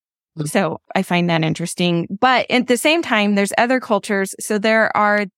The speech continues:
Speaker 2: the Malagasy peoples. They are from Madagascar. The Malagasy is, like, the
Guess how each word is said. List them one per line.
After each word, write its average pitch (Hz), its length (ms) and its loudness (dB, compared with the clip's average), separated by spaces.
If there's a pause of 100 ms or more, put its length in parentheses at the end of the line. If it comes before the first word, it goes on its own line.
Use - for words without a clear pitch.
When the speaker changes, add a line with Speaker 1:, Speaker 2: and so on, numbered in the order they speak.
Speaker 2:
the 185 540 -4 (720)
Malagasy 233 840 -2 (440)
peoples. 285 460 -4 (120)
They 208 300 0
are 202 160 0
from 214 160 -6
Madagascar. 196 760 -6 (640)
The 214 80 -4
Malagasy 226 640 0
is, 190 100 -4
like, 185 180 -2
the 185 140 -2